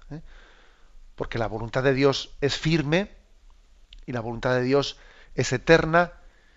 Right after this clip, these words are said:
y, y nosotros queremos que, sencillamente, que se haga, que se cumpla. No queremos ser ningún obstáculo para la voluntad de Dios, ¿no?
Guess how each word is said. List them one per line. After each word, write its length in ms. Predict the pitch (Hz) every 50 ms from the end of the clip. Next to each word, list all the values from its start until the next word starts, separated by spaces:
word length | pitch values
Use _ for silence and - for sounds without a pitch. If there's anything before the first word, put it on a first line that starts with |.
| - - - _ - - - _ _ _ - - - -
y, 240 | - 123 113 107 98 - - - - - - - - - - - -
y 100 | 139 127
nosotros 340 | 110 107 104 120 117 147 -
queremos 380 | - 135 131 139 139 131 -
que, 220 | - 139 131 120 - -
sencillamente, 580 | - 120 107 - 113 123 123 135 135 - 151
que 120 | - - 104
se 180 | - - 135
haga, 220 | 160 147 123 110 107
que 100 | 113 113
se 140 | - 120
cumpla. 380 | - - 165 156 139 - 120 104
No 100 | 113 135
queremos 300 | - 151 147 151 147 139
ser 140 | - 156 143
ningún 360 | 143 143 143 135 170 185 170
obstáculo 680 | 160 135 - - - 165 151 - - 135 135 135 120 - - - - - - - - - - -
para 160 | - 131 127 127
la 80 | 131
voluntad 380 | 131 123 127 131 123 113 131 131
de 140 | 131 127 120
Dios, 260 | 120 95 73 - -
¿no? 140 | 160 185